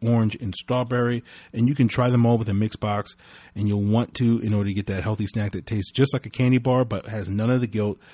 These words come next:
Built Bars contain a hundred percent real chocolate. They're soft and easy to chew. My personal favorite, the coconut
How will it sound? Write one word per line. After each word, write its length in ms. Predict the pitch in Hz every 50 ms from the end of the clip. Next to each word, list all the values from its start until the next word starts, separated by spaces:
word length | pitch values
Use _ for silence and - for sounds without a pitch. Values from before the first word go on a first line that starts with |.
| - - - _ _
Built 180 | - 117 110 -
Bars 220 | 117 110 110 -
contain 280 | - 107 92 107 107 104
a 60 | 90
hundred 200 | 76 107 101 98
percent 260 | 92 - - 101 -
real 160 | 90 101 95
chocolate. 420 | - - 127 127 123 - 135 107 87
They're 80 | 95 98
soft 320 | - - 107 98 92 -
and 100 | 85 87
easy 200 | 90 90 - 87
to 100 | - 78
chew. 360 | - - - 120 120 117 113 - - - - - _ -
My 180 | 101 98 98 95
personal 460 | - - 107 98 - - 101 98 95
favorite, 320 | - - 101 92 101 92
the 80 | 82 98
coconut 440 | - - 110 101 - 101 98 101